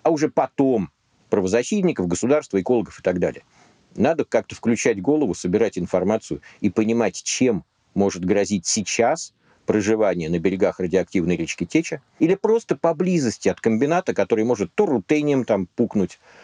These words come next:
то взорваться ещё раз. А отходов там у них радиоактивных очень много. И аварии следующие не исключены, в общем-то, и в ближайшее время. Так что надо трезво оценивать опасность,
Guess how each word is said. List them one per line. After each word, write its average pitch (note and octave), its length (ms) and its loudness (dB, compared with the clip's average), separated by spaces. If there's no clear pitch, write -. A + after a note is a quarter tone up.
то D#3+ 100 4
взорваться B2 600 0
ещё G#2+ 260 0
раз. F#2+ 220 0
А F#2+ 100 4
отходов D#3+ 380 -2
там C3+ 180 0
у C3+ 40 0
них C3 160 -2
радиоактивных A#2+ 600 0
очень - 280 -2
много. F2 300 0
И G2+ 200 2
аварии A2 580 0
следующие A#2+ 640 0
не A#2 220 2
исключены, G2 800 -2
в - 60 -6
общем-то, - 360 -4
и D#2+ 40 -4
в D#2+ 60 -8
ближайшее F2+ 520 -2
время. - 220 -10
Так A#2 140 0
что D3 180 0
надо C#3+ 140 2
трезво A#2 480 2
оценивать G2 500 0
опасность, F#3 680 -2